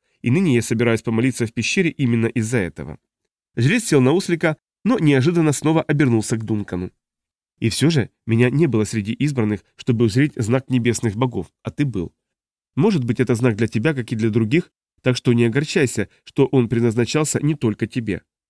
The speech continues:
Исполняй свой долг богобоязненно, и знак будет дарован тебе». Он повернул своего осла прочь. Чувствуя себя совсем ничтожным, Дункан медленно зашагал обратно к Атаре. Да как он мог подумать, что свет, виденный половиной мира,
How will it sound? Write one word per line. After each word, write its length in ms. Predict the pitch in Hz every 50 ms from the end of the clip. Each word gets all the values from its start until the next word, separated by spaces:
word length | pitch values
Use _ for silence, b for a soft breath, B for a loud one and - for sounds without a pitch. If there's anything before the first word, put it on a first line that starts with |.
| _ _ _ _ _ _ _ _
Исполняй 460 | - 123 - - - 139 135 131 120 110
свой 200 | - - 120 113
долг 300 | 110 156 165 165 - -
богобоязненно, 840 | - 117 120 117 120 117 135 143 135 113 104 92 104 98 92 95 - _ _ _ _
и 80 | 120
знак 280 | 117 110 156 196 180 131
будет 260 | 117 127 123 120 110
дарован 360 | 107 127 120 131 131 131 123
тебе». 320 | 120 - 95 82 85 - - _ _ _ _ _ _ _ _ _ _ _
Он 180 | - 254 262
повернул 360 | - 185 139 135 127 165 202
своего 340 | - - 127 123 139 180 -
осла 260 | 131 120 - - 120
прочь. 360 | 120 - - 87 - - - _ _ _ _ _ _ _ _ _ _ _
Чувствуя 340 | - 147 131 - - 131
себя 260 | 113 - 131 120 123 117
совсем 340 | - 135 127 - 135 120
ничтожным, 540 | 120 120 120 - _ 190 202 190 185 160 131
Дункан 360 | 120 175 208 190 - 131 120 -
медленно 460 | - 131 135 135 120 113 117 117 117 110
зашагал 380 | 117 113 - 123 110 117 117 123
обратно 400 | 127 135 170 139 110 - 104 95
к 60 | -
Атаре. 380 | 131 - - - 90 90 87 - _ _ _ _ _ _ _ _ _ _ _ -
Да 140 | - 123
как 200 | - 175 165 -
он 100 | 180 180
мог 200 | 185 185 156 117
подумать, 420 | - 123 110 110 170 175 131 101 - _ _ _ _ _
что 180 | - - 139
свет, 320 | 123 - - 151 131 - -
виденный 340 | - 131 135 131 131 127 123
половиной 460 | 120 - 127 123 123 123 127 120 117
мира, 320 | 120 135 160 151 120 98